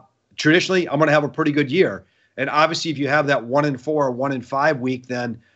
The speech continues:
uh, you know, it's not nearly, nearly as good. That's the other thing. It's if you can control the dips, 'cause we're all gonna have weeks where we're negative, but you control that, which kinda speaks to not forcing the play and just letting the plays come to you.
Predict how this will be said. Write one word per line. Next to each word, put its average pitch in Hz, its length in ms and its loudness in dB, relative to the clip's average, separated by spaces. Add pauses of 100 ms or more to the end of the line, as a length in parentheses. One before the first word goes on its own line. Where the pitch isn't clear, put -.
(160)
uh, 123 380 4
you 139 100 0
know, 135 80 4
it's 127 120 -2
not 131 220 0
nearly, 139 360 0
nearly 139 320 2
as 123 100 -2
good. 139 300 2 (300)
That's 175 260 0
the 151 140 2
other 151 180 2
thing. 147 240 0
It's 123 300 -6 (240)
if 123 120 -6
you 160 120 -2
can 147 160 -6
control 170 400 2
the 170 100 2
dips, 151 480 0
'cause 135 220 -2
we're 139 100 4
all 160 140 6
gonna 156 160 -4
have 135 240 -2 (220)
weeks 156 260 0
where 139 120 -2
we're 127 140 -2
negative, 151 500 0 (220)
but 139 120 -2
you 131 80 -2
control 170 540 2
that, 139 340 2 (260)
which 156 260 0
kinda 190 380 2
speaks - 420 -2
to 156 320 4
not 147 320 0
forcing 170 460 -2
the 139 80 -2
play 175 340 2
and 135 100 0
just 143 160 -8
letting 151 220 2
the 135 80 -6
plays 151 320 -2
come 139 240 -4
to 185 200 -4
you. 135 340 0